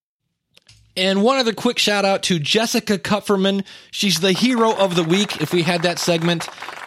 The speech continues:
Jessica is the woman behind J K M agency dot com. She helps independent podcasters find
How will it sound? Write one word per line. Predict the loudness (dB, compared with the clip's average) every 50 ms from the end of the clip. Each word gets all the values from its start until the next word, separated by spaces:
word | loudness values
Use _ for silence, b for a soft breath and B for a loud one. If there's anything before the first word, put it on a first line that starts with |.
| -10 -4
Jessica | -2 0 0 0 0 0 0 0 0 2 2
is | 2 2 2 2 0
the | 0 2 2 2 2 2 0
woman | 0 0 2 2 2 0
behind | 0 0 0 0 0 0 0 0 0
J | 0 0 2 2 2 0 0
K | -2 -4 -2 0 2 2 2 0 0 -2 -2
M | -2 0 0 2 2 0 0 -2 B B B B B -6 -2
agency | 0 0 0 -2 -2 -2 -2 0
dot | 0 -2 -2 -2
com. | -2 -2 0 0 0 0
She | -2 -2 -2 -2
helps | 0 0 -2 -2 -4 -6 -4
independent | -4 -4 -2 -2 -2 -4 -4 -4
podcasters | -4 -6 -4 -4 -4 -4 -4 -4 -4 -4 -4 -4 -4 -4 -6
find | -6 -4 -4 -2 0 0 0 0 0 -2 -2 -4